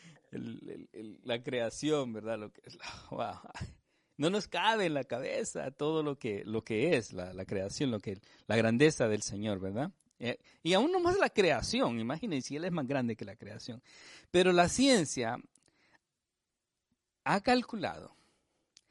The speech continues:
de que nomás en la superficie, perdón, no en la superficie, pero en la atmósfera de la Tierra, ¿verdad? En el aire, hay diecisiete millones de toneladas métricas de polvo.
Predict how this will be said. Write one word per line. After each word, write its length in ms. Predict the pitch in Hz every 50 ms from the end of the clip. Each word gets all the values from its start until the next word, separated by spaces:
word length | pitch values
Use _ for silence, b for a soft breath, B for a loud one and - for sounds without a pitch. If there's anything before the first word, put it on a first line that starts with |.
| b b b b b b -
de 240 | - 151 165 160
que 340 | - - 160 156 147 147 - _ _ _ _ -
nomás 600 | 135 139 143 143 151 170 202 254 277 247 - - -
en 220 | 185 185 170 165
la 160 | 160 147 143
superficie, 1080 | - - - 247 - - 208 190 170 - - - 254 240 185 - - 135 101 101 107 - _ _ _ _ _ _ _ _ _ _ _ _ _ _ _ -
perdón, 320 | - 131 127 135 143 135 139
no 60 | 160
en 60 | 175
la 80 | 185 180
superficie, 520 | - 156 139 127 - - 165 - - 123
pero 240 | - 123 110 113 113
en 100 | 113 110
la 140 | 110 104 104
atmósfera 800 | 104 110 117 131 160 208 220 - - - - 123 104 101 101 104
de 120 | 120 156
la 120 | 185 190 175
Tierra, 400 | - 123 104 95 95 98 95 98
¿verdad? 220 | 107 117 135 143
En 120 | 147 147
el 160 | 143 131 139 165
aire, 400 | 208 220 131 107 95 101 139 - b b b b b b b b b b b b b b b b b b b _ _ _
hay 360 | 131 143 175 208 226 214 - - _ _ _
diecisiete 960 | 185 147 131 185 180 - 165 170 151 - 214 226 247 247 - 254 247 233 -
millones 800 | 180 165 165 160 160 151 151 170 190 208 214 214 220 214 196 170
de 120 | 160 156
toneladas 720 | 147 _ - 147 135 131 123 123 143 156 170 175 180 156
métricas 600 | 143 127 135 135 135 - 151 143 - - 151 139
de 100 | 135 139
polvo. 400 | 135 - - 214 196 135 85 -